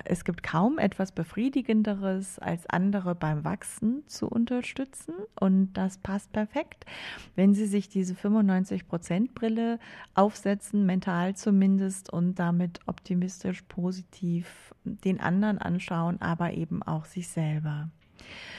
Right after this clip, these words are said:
Die Bausteinkarte für gesunde Kommunikation für diese Woche lautet in blauer Schrift auf grauem Untergrund:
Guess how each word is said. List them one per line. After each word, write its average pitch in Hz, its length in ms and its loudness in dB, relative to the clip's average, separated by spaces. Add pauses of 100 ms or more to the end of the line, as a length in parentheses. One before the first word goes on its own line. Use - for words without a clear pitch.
(220)
Die 190 60 8
Bausteinkarte 269 1120 2
für 208 300 4
gesunde 190 400 6
Kommunikation 175 960 2
für - 160 -2
diese 247 320 -2
Woche 226 320 2
lautet 180 760 2
in 165 320 2
blauer 170 360 0
Schrift - 500 -4
auf 170 160 -2
grauem 202 360 0
Untergrund: 214 640 2